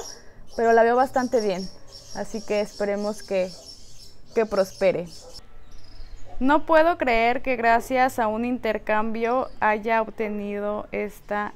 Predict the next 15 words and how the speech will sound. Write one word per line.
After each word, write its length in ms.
hermosura. 1200
Esta 680
es 180
una 560
Echeveria 1120
Dusty 560
Rose. 720
Miren, 400
qué 140
preciosa 500
se 160
ve 80
en 120
esta 220
macetita 680